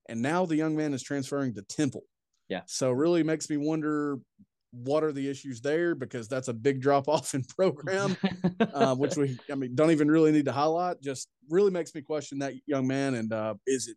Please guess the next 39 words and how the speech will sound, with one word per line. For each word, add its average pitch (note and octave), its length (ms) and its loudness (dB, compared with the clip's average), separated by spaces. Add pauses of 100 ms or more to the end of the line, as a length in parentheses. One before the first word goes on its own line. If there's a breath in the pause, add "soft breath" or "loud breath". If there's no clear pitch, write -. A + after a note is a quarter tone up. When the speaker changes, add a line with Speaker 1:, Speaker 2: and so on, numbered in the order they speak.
Speaker 1:
mental? E3 540 2 (340)
Maybe A#2 260 0
is A#2 120 0
he A2+ 440 -2
not C3 220 4
as, A2+ 340 0
as G#2+ 180 -2
good C#3 380 2
as B2 140 -2
he A#2 120 -6
was, G#2+ 380 -10
as G#2+ 140 -8
rated? D3 320 6
I B2 80 4
don't, B2 180 0
I A#2 80 -4
don't A#2 180 -2
know. A#2+ 320 0 (360)
But A#2+ 220 2
Speaker 2:
Lawrence F#3 220 2
Gibson G#3 320 0
all D3+ 140 2
over D#3 160 0
again, B2 260 -6
feels C#3+ 200 -6
like. A#2 200 -4 (120)
Speaker 1:
Yeah, C3 260 0 (180)
feels D3 200 4
like B2+ 200 2
it. G#2 80 -6
I G#2 40 -6
mean, G#2+ 220 -6
just A#2+ 260 -4 (640)
talk C3+ 200 0
about C#3 340 2
a A#2 80 -4
big D#3 500 2
drop D3 320 -2
off. G2+ 280 -8